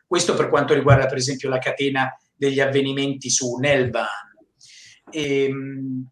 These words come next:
come si diceva, bis-, l'importante è creare comunque dei collegamenti, ecco.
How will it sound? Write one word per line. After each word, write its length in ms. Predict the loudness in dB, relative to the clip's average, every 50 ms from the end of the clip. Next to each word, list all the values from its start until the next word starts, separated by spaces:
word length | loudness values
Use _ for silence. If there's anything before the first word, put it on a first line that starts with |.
| _ _
come 260 | 2 6 8 8 8
si 140 | 8 6 6
diceva, 500 | 6 6 6 6 4 4 4 6 6 6 4 4 2 -2 -6 -8
bis-, 280 | -4 0 2 2 6
l'importante 540 | 6 6 6 6 4 2 4 2 0 0 -2
è 40 | -2
creare 360 | 2 2 4 4 4 2 2
comunque 340 | 0 0 -2 0 2 2 2
dei 140 | 2 0 -2
collegamenti, 920 | -2 -4 -2 -2 0 0 0 0 2 0 -2 -2 -6 -10 -12 -8 -8 -8
ecco. 480 | -8 -8 -12 -14 -16 -16 -16 -16 -18